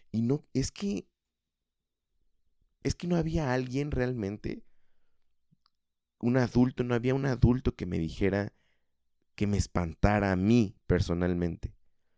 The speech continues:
Era yo de chiquito interpretando, eh,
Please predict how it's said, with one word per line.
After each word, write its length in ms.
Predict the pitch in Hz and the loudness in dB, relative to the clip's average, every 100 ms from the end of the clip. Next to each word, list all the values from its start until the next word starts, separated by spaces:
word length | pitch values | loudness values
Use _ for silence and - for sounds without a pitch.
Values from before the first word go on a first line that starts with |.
| _ _ _ _ - | _ _ _ _ 0
Era 220 | 107 113 | 4 4
yo 320 | 113 110 110 | 4 6 6
de 100 | 139 | 6
chiquito 440 | 139 - - 101 123 | 0 -6 -8 -4 -2
interpretando, 1120 | 113 92 - - 82 - 92 92 92 110 - _ _ _ | 0 0 0 -4 0 2 2 2 0 0 -6 _ _ _
eh, 500 | - 85 82 78 73 | -4 -2 0 0 -4